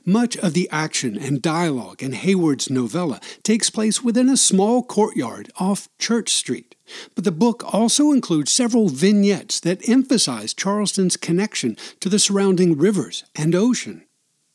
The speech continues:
One of the most colorful scenes appears in the second half of the book, when the protagonist, Porgy, and the other inhabitants of Catfish Row join their neighbors for a steamboat excursion and picnic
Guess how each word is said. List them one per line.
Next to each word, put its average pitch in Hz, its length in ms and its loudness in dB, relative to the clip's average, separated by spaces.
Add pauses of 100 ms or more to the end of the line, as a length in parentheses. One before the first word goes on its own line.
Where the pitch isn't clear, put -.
(240)
One 226 140 2
of 220 80 2
the 190 60 2
most 160 300 0
colorful 202 520 0
scenes 127 640 0
appears 220 480 -2
in 226 160 4
the 220 80 4
second - 520 0
half 143 340 -4
of 117 100 -8
the 127 80 -4
book, - 340 -4 (300)
when 190 100 4
the 180 80 2
protagonist, 160 800 -4 (220)
Porgy, 196 480 -2 (240)
and 180 100 2
the 185 140 2
other 247 320 2
inhabitants 156 800 -4
of 127 140 -10
Catfish - 600 -2
Row 143 320 0 (320)
join 208 460 4
their 214 160 4
neighbors 185 640 2
for 196 260 0
a 190 80 0
steamboat 214 760 2
excursion 165 760 -2
and 220 280 2
picnic 247 460 -4